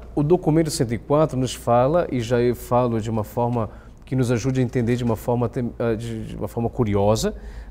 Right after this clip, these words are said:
é, até porque são, é um documento que muitas vezes pode parecer técnico,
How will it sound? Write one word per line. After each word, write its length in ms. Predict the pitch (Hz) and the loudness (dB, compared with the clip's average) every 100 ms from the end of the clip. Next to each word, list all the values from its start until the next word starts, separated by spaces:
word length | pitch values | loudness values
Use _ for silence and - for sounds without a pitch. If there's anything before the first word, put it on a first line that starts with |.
| - | -10
é, 400 | - 139 127 101 | -4 0 2 2
até 180 | 98 123 | 0 -6
porque 320 | - 117 135 | -8 -8 -8
são, 260 | 120 131 113 | -4 -2 -2
é 60 | |
um 80 | 127 | 0
documento 540 | 135 139 123 135 147 | -2 -2 0 0 -2
que 340 | 120 - 117 104 - - - | -6 -4 -4 -4 -10 -20 -10
muitas 180 | 117 120 | -4 -2
vezes 180 | 117 117 | 0 0
pode 220 | 123 113 | -2 -2
parecer 360 | 113 113 107 113 | -2 -2 -2 -4
técnico, 840 | - 147 143 - 117 104 - 104 | 0 0 0 0 -4 -4 -6 -8